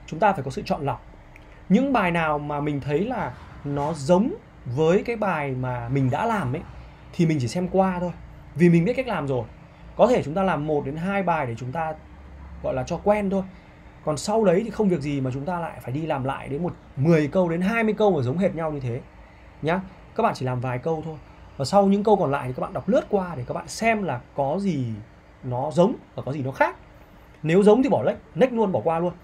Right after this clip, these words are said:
Còn nếu mà nó khác thì mới làm. Đấy, nên đừng bao giờ làm bài tập như một cái máy, cứ đút bài vào, đút bài vào là làm thì sẽ không giải quyết được chuyện gì cả. Đó nhá, ok.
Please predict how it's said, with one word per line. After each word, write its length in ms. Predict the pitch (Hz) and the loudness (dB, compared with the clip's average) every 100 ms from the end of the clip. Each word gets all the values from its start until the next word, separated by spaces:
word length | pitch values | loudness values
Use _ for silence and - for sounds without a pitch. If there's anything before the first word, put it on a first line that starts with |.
| - - - - | -20 -20 -20 -2
Còn 140 | 156 | 2
nếu 100 | 156 | 2
mà 100 | 208 | 2
nó 80 | 165 | 0
khác 240 | 165 277 - | 2 0 0
thì 80 | |
mới 100 | 151 | -2
làm. 160 | 151 131 - - - - - - | -4 -4 -12 -20 -20 -20 -20 -10
Đấy, 240 | 123 131 | -6 -4
nên 260 | 160 202 190 | 0 0 0
đừng 240 | 202 175 160 | 4 4 4
bao 120 | 190 | 2
giờ 160 | 180 151 | 2 0
làm 200 | 143 135 | 0 -2
bài 100 | 131 | -4
tập 140 | 135 | -4
như 200 | 165 240 | 0 4
một 100 | 226 180 | 4 2
cái 100 | 151 | -2
máy, 220 | 143 180 - - - - - | -8 -10 -14 -20 -20 -16 -4
cứ 80 | |
đút 220 | 262 311 285 | 0 0 2
bài 200 | 185 151 | 2 2
vào, 260 | 147 135 | -2 -2
đút 180 | 196 311 | -4 -2
bài 200 | 208 156 | -2 -2
vào 100 | 139 | -4
là 80 | 131 | -4
làm 240 | 131 123 117 - - - - - | -4 -6 -10 -18 -20 -20 -20 -12
thì 120 | 156 | -6
sẽ 80 | 196 | -2
không 160 | 220 | 0
giải 100 | 190 139 | 0 0
quyết 100 | 262 | -2
được 80 | 196 | -4
chuyện 160 | 147 | -6
gì 120 | 113 110 | -6 -8
cả. 140 | - - - - - - - - - - - | -10 -16 -18 -18 -16 -16 -16 -18 -18 -14 -6
Đó 100 | 123 | -2
nhá, 220 | 170 220 - - | 0 0 -4 -8
ok. 140 | 151 | -2